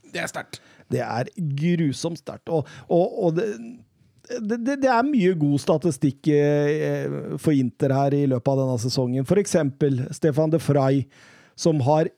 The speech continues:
Speaker 2: nittitre komma åtte prosent vellykka pasninger, noe som er høyest i Serie A. Bastoni er den forsvarsspilleren som har satt i gang flest angrep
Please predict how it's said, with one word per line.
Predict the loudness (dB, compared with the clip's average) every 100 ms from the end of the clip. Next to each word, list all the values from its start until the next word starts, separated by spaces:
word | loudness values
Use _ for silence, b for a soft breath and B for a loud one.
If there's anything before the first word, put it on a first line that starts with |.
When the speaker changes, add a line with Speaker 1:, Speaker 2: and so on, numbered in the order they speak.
| _
Speaker 2:
nittitre | -2 -2 0 -2 2 2 4 2
komma | 2 2 2
åtte | -2 -6 -2 -2
prosent | 2 0 2 0 -2 0
vellykka | 0 0 -2 -2
pasninger, | -2 -6 -6 -4 -2 -2
noe | -4
som | -4 -6
er | 0
høyest | 2 4 2 -2 -12 -20 _ _ _ _ _ 0
i | 2 2
Serie | 2 0 2 2
A. | 0 -2 b b b b b b b 0
Bastoni | 0 0 0 2 2 0 -2 -6 -4
er | 2 4
den | 4 0
forsvarsspilleren | 0 -2 0 -2 -2 -2 0 2 2 0
som | -2 -2 0
har | -2
satt | 0 -4 -2 -2
i |
gang | 0 -2 -6
flest | 0 0 0 -8 -20 _
angrep | -2 -2 0 2 0 -2 -14